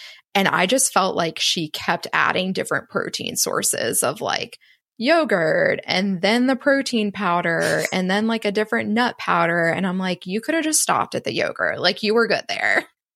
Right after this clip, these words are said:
Speaker 1: Right?
Speaker 2: Like, for
Speaker 1: <laughs> Right?
Speaker 2: twenty-eight dollars for a serving.
Speaker 1: Yeah.
Speaker 2: Crazy protein meal. Um, I know. I'm so glad that you call out those wellness influencers. I really, they are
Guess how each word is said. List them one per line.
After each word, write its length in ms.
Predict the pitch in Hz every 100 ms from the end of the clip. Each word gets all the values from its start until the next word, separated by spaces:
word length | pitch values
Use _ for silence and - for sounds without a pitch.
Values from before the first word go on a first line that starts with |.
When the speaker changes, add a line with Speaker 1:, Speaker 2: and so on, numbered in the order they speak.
| _ _ -
Speaker 1:
Right? 200 | 277 226 - - - 311 415 440
Speaker 2:
Like, 140 | - 339
for 120 | 277
Speaker 1:
<laughs> 0 |
Right? 60 | 359
Speaker 2:
twenty-eight 540 | - 185 208 240 233
dollars 400 | 240 240 202 208
for 160 | - 170
a 60 |
serving. 560 | - 233 226 196 190 190 302 320 _ 381 349
Speaker 1:
Yeah. 440 | 240 175 - - 233 233 - _ -
Speaker 2:
Crazy 360 | 220 233 220
protein 600 | - 196 214 233 190 208
meal. 320 | 202 113 123 392 494 440 330 -
Um, 240 | 226 220 220 - 226 _ _ -
I 120 | 247
know. 160 | 240
I'm 160 | 190 202
so 180 | 247 240
glad 200 | 226 220
that 100 | 190
you 100 | 190
call 320 | - 180 170
out 220 | 165 -
those 320 | 160 151 151
wellness 420 | - 165 160 160 160
influencers. 600 | 160 156 147 151 151 147
I 80 | 147
really, 460 | 151 156 156 151
they 240 | 156 156 151
are 180 | 147